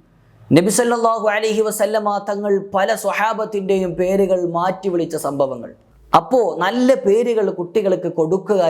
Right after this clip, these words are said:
എന്നുള്ളത് മാതാപിതാക്കൾ കുട്ടികളോട് ചെയ്യുന്ന കടമകളിൽപ്പെട്ട വളരെ പ്രധാനപ്പെട്ട ഒരു കാര്യമാണ്. പണ്ട് കാലങ്ങളിലൊക്കെ നമ്മുടെ അമ്പിയാക്കളുടെയും മഹാന്മാരുടെയൊക്കെ പേരുകളായിരുന്നു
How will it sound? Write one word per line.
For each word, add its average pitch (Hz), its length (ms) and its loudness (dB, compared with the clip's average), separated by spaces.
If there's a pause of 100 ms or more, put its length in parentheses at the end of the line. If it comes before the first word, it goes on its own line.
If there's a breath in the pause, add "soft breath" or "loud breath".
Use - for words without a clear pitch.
(100)
എന്നുള്ളത് 151 400 -4 (580 soft breath)
മാതാപിതാക്കൾ 165 880 2 (220)
കുട്ടികളോട് 160 580 2 (100)
ചെയ്യുന്ന 151 380 -4 (240)
കടമകളിൽപ്പെട്ട 143 840 0 (200)
വളരെ 143 340 0
പ്രധാനപ്പെട്ട 120 600 -2
ഒരു 107 120 -2
കാര്യമാണ്. 104 400 -4 (260)
പണ്ട് 208 280 4
കാലങ്ങളിലൊക്കെ 240 720 2 (280)
നമ്മുടെ 202 240 2 (140)
അമ്പിയാക്കളുടെയും 185 880 -2 (540 soft breath)
മഹാന്മാരുടെയൊക്കെ 220 920 2
പേരുകളായിരുന്നു 202 1160 0